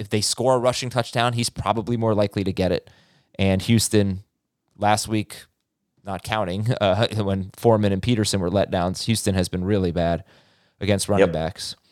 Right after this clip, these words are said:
Speaker 1: Um, okay, give me a quarterback, just one quarterback real quick. That's, uh, the top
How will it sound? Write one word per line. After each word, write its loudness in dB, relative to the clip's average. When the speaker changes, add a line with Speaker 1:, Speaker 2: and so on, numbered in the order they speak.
Speaker 1:
Um, 0
okay, 2
give 2
me 6
a 4
quarterback, 4
just -2
one 4
quarterback 4
real 2
quick. 0
That's, -4
uh, 0
the -8
top -2